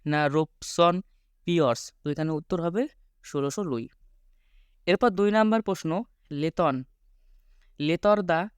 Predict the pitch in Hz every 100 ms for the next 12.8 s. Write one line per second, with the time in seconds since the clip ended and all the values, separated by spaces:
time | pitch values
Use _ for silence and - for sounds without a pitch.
0 | _ _ _ _ 160 160 220 170 170 165
1 | 247 _ _ - 147 160 190 185 208 -
2 | 220 175 - _ _ _ _ - 165 175
3 | - 196 165 143 185 190 190 247 160 135
4 | _ _ _ 143 151 170 - 190 190 185
5 | 185 196 233 220 139 _ 160 147 151 180
6 | 165 175 269 _ _ _ 156 165 156 170
7 | 214 - 139 120 120 _ _ _ _ _
8 | _ - 165 175 175 - 190 170 180 196
9 | 147 - - 165 220 143 127 117 123 120
10 | _ _ _ _ _ _ _ _ _ _
11 | _ _ - _ _ _ 180 190 226 -
12 | 208 208 214 226 214 208 165 175